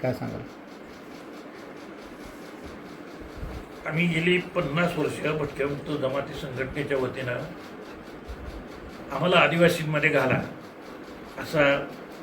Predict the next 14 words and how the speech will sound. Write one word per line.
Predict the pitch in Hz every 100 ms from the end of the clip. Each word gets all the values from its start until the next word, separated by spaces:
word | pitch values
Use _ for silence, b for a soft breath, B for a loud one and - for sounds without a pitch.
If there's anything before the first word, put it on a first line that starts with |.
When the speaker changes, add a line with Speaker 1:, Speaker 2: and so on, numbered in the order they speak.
| - -
Speaker 2:
मागणी | 151 139 127 147
करत, | 147 147 - - - - -
आता | -
मला | 143 143
तर | 131 143
पन्नास | 139 127 127
वर्ष | 131 127 123
झाली, | 120 113 - - - - - -
आम्ही | 139 143
हे | 143
सगळे | 147 143
चाळीस | 139 - 131
पंचेचाळीस | 127 131 127 127 131 127 139
वर्ष | -